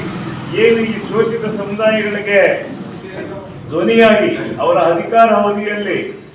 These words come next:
ಇವ್ರನ್ನ ಏನಾದ್ರೂ ಮಾಡಿ ಇವರ ಒಂದು ತಳ ಸಮುದಾಯಗಳನ್ನ ಮೇಲೆತ್ತಬೇಕು ಅಂತ ಕಾರ್ಯಕ್ರಮಗಳನ್ನ ರೂಪಿಸಿ, ಆ ಕಾರ್ಯಕ್ರಮಗಳನ್ನ ಜಾರಿಗೆ ತಗೊಂಡ್ಬಂದಂತಹ ವ್ಯಕ್ತಿಯನ್ನ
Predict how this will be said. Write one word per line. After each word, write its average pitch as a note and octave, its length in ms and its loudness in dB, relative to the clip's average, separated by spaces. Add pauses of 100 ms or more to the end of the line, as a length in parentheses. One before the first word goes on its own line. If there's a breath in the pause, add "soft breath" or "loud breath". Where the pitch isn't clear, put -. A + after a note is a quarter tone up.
(140)
ಇವ್ರನ್ನ G3 320 -4
ಏನಾದ್ರೂ A3+ 460 4
ಮಾಡಿ A3 400 0
ಇವರ G3+ 240 -6
ಒಂದು F#3+ 360 -2
ತಳ E3+ 240 -4
ಸಮುದಾಯಗಳನ್ನ G#3 720 2
ಮೇಲೆತ್ತಬೇಕು G3 840 -2
ಅಂತ E3+ 160 -6
ಕಾರ್ಯಕ್ರಮಗಳನ್ನ F3 1000 -4
ರೂಪಿಸಿ, G3 920 -4 (200)
ಆ F3 60 -4
ಕಾರ್ಯಕ್ರಮಗಳನ್ನ F#3+ 1160 -4
ಜಾರಿಗೆ G3+ 420 0
ತಗೊಂಡ್ಬಂದಂತಹ E3+ 1160 -4
ವ್ಯಕ್ತಿಯನ್ನ F3 580 -6